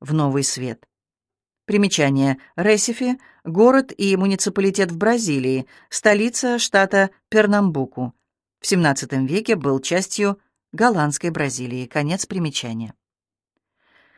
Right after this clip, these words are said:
К сожалению, их опередил торговец из Бостона, чья нога ступила на американскую землю еще в тысяча шестьсот сорок девятом году, то есть на пять лет раньше.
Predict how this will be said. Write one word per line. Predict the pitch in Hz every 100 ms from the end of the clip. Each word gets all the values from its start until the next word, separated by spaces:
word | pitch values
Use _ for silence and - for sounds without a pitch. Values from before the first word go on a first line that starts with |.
| _ _ _ _ _ _ _ _
К | -
сожалению, | 196 202 269 381 370 320
их | - 269
опередил | 285 269 262 285 277
торговец | 233 226 285 262
из | 247
Бостона, | 214 320 359 151 135 117 - _ -
чья | - 196
нога | 208 190 214
ступила | - 196 208 190
на | 180
американскую | 170 170 185 175 - 165
землю | 156 208 233
еще | 185 147 190
в | 180
тысяча | - 302 330 311 277
шестьсот | 262 220 - 226
сорок | - 190 160
девятом | 156 160 160 139
году, | 139 123 131 - _ _ -
то |
есть | 185 -
на | 160 147
пять | 135 302 320
лет | 220 202 196
раньше. | 139 131 - 127